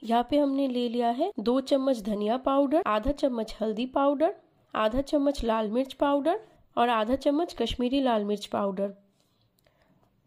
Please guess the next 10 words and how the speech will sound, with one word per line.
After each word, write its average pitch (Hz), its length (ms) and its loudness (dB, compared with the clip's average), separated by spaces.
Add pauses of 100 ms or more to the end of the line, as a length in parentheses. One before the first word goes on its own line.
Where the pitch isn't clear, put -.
(240)
इन 233 80 -2
सारे 226 300 2
मसालों 254 400 0
को 285 180 0
हम 262 80 0
अच्छे 247 240 -6
से 269 180 0
अभी 269 160 0
मिला 226 300 0
लेंगे। 262 440 0